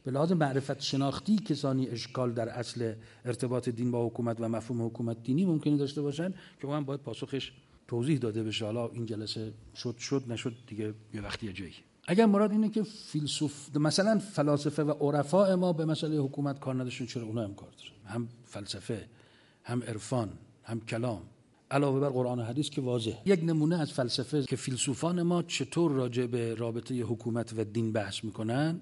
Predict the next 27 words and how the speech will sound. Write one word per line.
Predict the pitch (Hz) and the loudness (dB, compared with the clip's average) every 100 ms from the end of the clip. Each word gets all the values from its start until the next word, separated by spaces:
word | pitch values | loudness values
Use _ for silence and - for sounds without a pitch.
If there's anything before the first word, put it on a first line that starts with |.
| - | -4
دیدگاه‌های | 131 117 117 113 151 160 | -4 0 0 2 2 4
سیاسی | - - 127 127 120 - - 160 170 165 | 2 0 2 4 4 2 -2 2 4 4
فیلسوفان | 147 131 117 117 131 120 | 0 -4 -4 -4 -2 -2
مسلمان. | 104 - 80 71 - - - _ _ _ - - | -2 -6 -8 -12 -16 -20 -20 _ _ _ -20 -4
اینا | 160 | 0
زیاده. | 147 139 151 120 110 | 2 6 6 6 0
من | 117 123 | -2 -2
حالا | 123 | 0
اگه | 120 | -2
خواستید | 110 113 - 123 | -4 -8 -8 -8
کسانی | - - 123 | -8 -6 -2
اگر | 117 110 | -2 -2
حال | 98 120 117 107 - - - - - - | -4 -4 -4 -6 -14 -20 -20 -20 -20 -8
و | 123 | -4
وقت | 113 139 - | 0 0 0
مطالعه | 123 120 120 117 | -2 -2 -2 0
اینا | 117 117 | 0 0
رو | 117 | 0
دارن، | 117 151 170 | 0 0 0
ارجاع | 131 120 135 | -4 -2 0
می‌دم، | 147 160 160 | 0 0 0
منابع | 127 123 135 | 2 2 2
رو | 135 | 2
معرفی | 117 113 151 | 0 -4 -4
می‌کنم، | 156 160 165 | -2 -2 0
برید | 160 147 | 0 2
ببینید | 120 85 - - | 0 -2 -14 -18